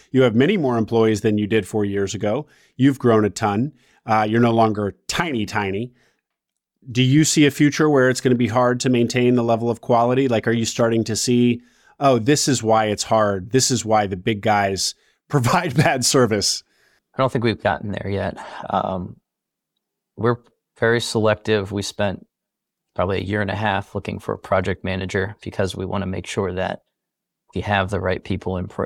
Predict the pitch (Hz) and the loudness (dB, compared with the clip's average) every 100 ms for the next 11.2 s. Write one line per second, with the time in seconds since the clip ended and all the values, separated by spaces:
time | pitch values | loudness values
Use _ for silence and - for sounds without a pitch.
0 | - 101 95 - 95 98 - - - 104 | -4 -4 -4 -4 -6 -6 -10 -14 -6 -2
1 | 101 98 - 101 101 95 98 95 - 95 | -2 -2 -2 -2 0 0 0 -2 -4 -6
2 | 92 104 101 104 - _ - 95 85 107 | -2 -2 -2 -6 -16 _ -12 -10 -6 -4
3 | 95 95 87 - 98 98 95 90 92 - | -4 -4 -4 -6 -6 -4 -4 -4 -6 -6
4 | - 92 92 95 101 - 98 - 98 - | -2 0 0 -2 -4 -8 -8 -6 -6 -2
5 | 98 87 - _ _ _ _ _ 101 95 | -2 -2 -8 _ _ _ _ _ -10 -2
6 | 123 123 110 110 107 104 104 101 104 101 | 0 2 2 0 0 0 -2 -2 -2 -4
7 | 101 98 - - _ _ _ - 101 95 | -8 -8 -12 -18 _ _ _ -2 0 0
8 | - 101 - 98 92 95 101 101 95 98 | -4 -6 -6 -8 -6 -6 -4 -2 -2 -2
9 | 95 101 95 98 98 95 95 95 87 - | -4 -4 -4 -6 -6 -6 -6 -8 -12 -10
10 | 95 98 95 98 95 92 90 - 95 92 | -6 -6 -6 -6 -6 -8 -10 -8 -8 -8
11 | - | -12